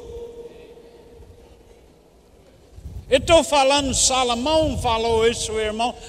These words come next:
Homem riquíssimo disse que de-, conhecimento de Deus e sabedoria de Deus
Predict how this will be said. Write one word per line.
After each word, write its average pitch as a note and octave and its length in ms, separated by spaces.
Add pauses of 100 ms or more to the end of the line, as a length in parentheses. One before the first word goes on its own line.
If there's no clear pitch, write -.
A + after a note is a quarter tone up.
(140)
Homem C4 640 (280)
riquíssimo F#3 1120 (280)
disse A3 500
que - 680
de-, G3+ 460
conhecimento A#3+ 1040
de G#3+ 200
Deus C#4+ 420 (320)
e G#3+ 160
sabedoria A#3+ 1000
de G#3 220
Deus C4+ 400